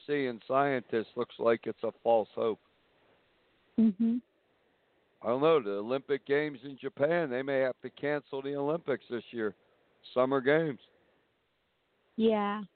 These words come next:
Speaker 1: What are they gonna do? Have millions of tourists coming in during a, a pandemic?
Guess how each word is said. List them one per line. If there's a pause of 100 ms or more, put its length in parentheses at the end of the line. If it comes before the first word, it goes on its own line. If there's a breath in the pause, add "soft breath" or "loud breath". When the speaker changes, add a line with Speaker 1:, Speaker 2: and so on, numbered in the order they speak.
(600)
Speaker 1:
What
are
they
gonna
do?
Have
millions
of
tourists
coming
in
during
a,
a
pandemic?